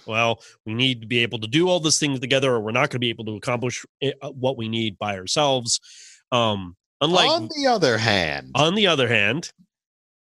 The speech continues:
Speaker 2: sometimes you generate, I know, uh, okay. Now,
Speaker 1: <laughs>
Speaker 2: dear audience, I know this sounds ridiculous,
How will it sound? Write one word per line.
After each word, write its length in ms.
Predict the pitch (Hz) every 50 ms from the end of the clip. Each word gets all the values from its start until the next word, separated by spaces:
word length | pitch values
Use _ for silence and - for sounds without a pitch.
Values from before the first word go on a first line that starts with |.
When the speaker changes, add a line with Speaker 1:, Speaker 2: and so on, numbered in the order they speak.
| _ -
Speaker 2:
sometimes 680 | - - - 170 170 165 147 - 151 139 131 120 117 120
you 120 | 117 104
generate, 460 | 98 117 117 113 110 104 101 98 - -
I 100 | 104 110
know, 200 | 113 120 127 - -
uh, 280 | - - 80 95 - -
okay. 560 | 95 107 101 - - 104 87 73 69 71 76 - _ - - - - _ _
Now, 320 | - 92 90 87 85 85 - - 139 131 _
Speaker 1:
<laughs> 200 | _ _ - 101
Speaker 2:
dear 240 | 120 123 123 117 107
audience, 720 | 101 98 90 - - 73 71 67 - - - - - _ _ _ _ _ _ _ -
I 60 | 85
know 180 | 90 95 101 104
this 160 | 107 110 -
sounds 260 | - 107 98 92 90
ridiculous, 800 | 87 90 90 101 90 82 - - - - - 50 - - - -